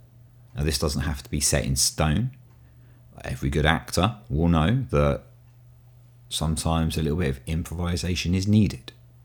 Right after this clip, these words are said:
But if you have a meal planned or a snack planned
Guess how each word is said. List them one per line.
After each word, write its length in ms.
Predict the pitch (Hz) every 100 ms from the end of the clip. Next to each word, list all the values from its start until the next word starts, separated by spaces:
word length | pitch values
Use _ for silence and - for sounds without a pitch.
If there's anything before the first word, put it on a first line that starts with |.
| - - - - -
But 400 | 92 80 98 - - -
if 200 | 87 107
you 100 | 104
have 240 | 98 92
a 60 | 95
meal 340 | 90 87 87
planned 540 | - 87 71 73 110 - - - - - - -
or 340 | 76 73 53 - - -
a 80 | -
snack 480 | - - 92 - -
planned 500 | 82 78 69 92